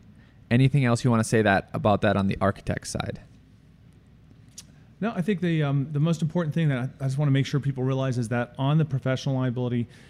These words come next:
Speaker 2: that there, uh, because it is a claims-made policy, that means that the,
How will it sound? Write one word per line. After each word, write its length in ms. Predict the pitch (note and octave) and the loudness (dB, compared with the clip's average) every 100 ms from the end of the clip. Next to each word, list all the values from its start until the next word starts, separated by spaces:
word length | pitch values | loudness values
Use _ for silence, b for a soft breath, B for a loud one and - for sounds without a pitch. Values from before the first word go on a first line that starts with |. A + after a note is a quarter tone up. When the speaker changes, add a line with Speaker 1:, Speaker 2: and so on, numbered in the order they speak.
| B | B
Speaker 2:
that 280 | A2 G#2 - C4+ | -4 -4 -6 -8
there, 500 | C3 A#2+ A#2+ A#2 A2+ | -2 2 4 4 0
uh, 380 | - A2 - - | -2 -10 -12 -4
because 280 | C3+ C#3+ C3 | 0 2 4
it 100 | B2+ | 2
is 120 | B2+ | 0
a 60 | |
claims-made 480 | A#2+ B2+ B2 A2 A2 | -2 0 0 0 -2
policy, 320 | - A2+ A2 | -2 -4 -2
that 160 | G#2 G#2 | -4 -2
means 280 | A#2+ B2+ A2+ | 0 2 0
that 120 | G#2+ | -2
the, 100 | - | -6